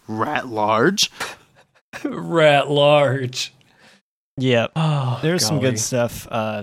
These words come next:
Speaker 3: there were some really good notes taken, and we're never going to read them for anyone. <laughs>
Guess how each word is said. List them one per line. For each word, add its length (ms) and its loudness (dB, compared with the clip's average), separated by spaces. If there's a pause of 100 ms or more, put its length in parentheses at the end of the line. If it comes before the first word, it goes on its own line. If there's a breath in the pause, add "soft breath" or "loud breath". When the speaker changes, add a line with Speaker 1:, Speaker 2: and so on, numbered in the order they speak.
Speaker 3:
there 280 -6
were 60 -4
some 240 -4
really 200 -2
good 160 -2
notes 280 -2
taken, 520 -2
and 240 -6
we're 100 -2
never 720 -2
going 260 -4
to 80 -8
read 160 -2
them 160 -4
for 220 -12
anyone. 440 -6
<laughs> 60 4